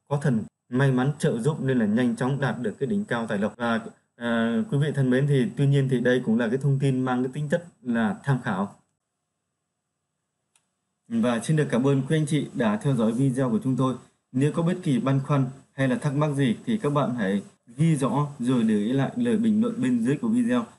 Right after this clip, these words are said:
Và ban biên tập sẽ phản hồi lại các bạn trong cái thời gian sớm nhất. Và nếu các bạn là những người lần đầu tiên đến với kênh Lê Lực Tử Vi hoặc là những ai còn chưa đăng ký kênh thì hãy hoan hỉ đăng ký kênh để ủng hộ ban biên tập của chương trình.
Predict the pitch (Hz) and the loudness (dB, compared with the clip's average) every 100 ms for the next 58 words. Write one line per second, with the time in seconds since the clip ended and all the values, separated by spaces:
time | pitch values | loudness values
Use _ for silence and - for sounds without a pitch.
0 | _ - 120 110 131 135 139 139 117 - | _ -4 -2 2 2 2 2 2 -2 -2
1 | 104 101 107 127 120 107 104 135 131 110 | -4 -2 -2 0 0 0 0 -2 -2 -4
2 | 107 123 135 123 107 117 110 123 151 147 | -4 -4 -2 -2 -2 -2 -2 0 0 -2
3 | - _ _ _ _ _ _ 120 120 117 | -10 _ _ _ _ _ _ -2 0 2
4 | 139 160 160 - 123 110 117 139 120 117 | 0 0 0 2 2 4 4 4 2 2
5 | 113 117 107 143 139 127 120 131 151 147 | 2 2 0 2 2 0 0 0 0 0
6 | 131 127 123 120 - 104 117 131 - - | 2 2 0 -2 -2 0 2 0 -2 -18
7 | _ - 120 120 113 117 139 139 135 120 | _ -6 -2 2 2 2 2 0 0 0
8 | 107 - 147 139 135 135 139 151 139 135 | 0 0 0 2 0 0 0 0 0 -4
9 | - _ - 123 104 95 107 135 139 123 | -16 _ -4 -2 0 -2 -2 0 0 2
10 | 113 98 - 127 127 131 131 139 123 110 | 0 -2 -2 -2 -2 -2 0 0 0 0
11 | 110 101 117 123 110 117 117 123 117 110 | 0 0 -2 -2 -4 -4 -2 -2 -2 -4
12 | - 98 117 110 | -6 -4 -2 0